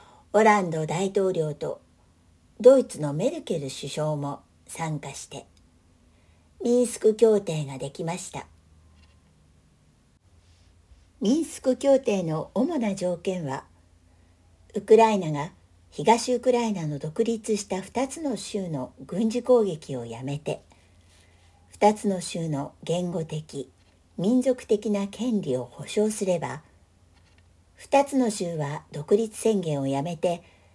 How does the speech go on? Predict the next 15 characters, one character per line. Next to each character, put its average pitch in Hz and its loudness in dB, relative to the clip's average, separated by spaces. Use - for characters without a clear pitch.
ウ 175 -4
ク 202 10
ラ 196 8
イ 185 -2
ナ 147 -2
に 135 -4
統 233 0
合 240 2
す 226 -6
る 214 6
こ 214 -2
と 196 0
で 143 -6
し - -14
た。 - -14